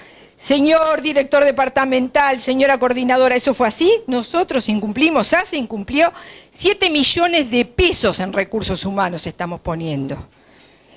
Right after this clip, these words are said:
Y estamos dispuestos a poner lo que haya que poner. Por supuesto que vamos a construir la maternidad. En,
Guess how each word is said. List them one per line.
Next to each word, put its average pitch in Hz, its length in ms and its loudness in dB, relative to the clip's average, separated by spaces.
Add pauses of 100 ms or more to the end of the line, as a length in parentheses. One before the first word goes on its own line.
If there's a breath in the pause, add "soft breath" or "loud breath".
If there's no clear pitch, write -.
(120 soft breath)
Y 220 100 -2
estamos 269 320 0
dispuestos 254 400 -2
a 226 60 -6
poner 226 240 -2
lo 240 160 0
que 208 120 0
haya 196 240 -2
que 180 120 -8
poner. 156 400 -10
Por 269 160 -4
supuesto 311 440 0
que 269 120 0
vamos 269 240 0
a 247 80 0
construir 254 320 0
la 254 100 4
maternidad. 214 680 0
En, 247 220 0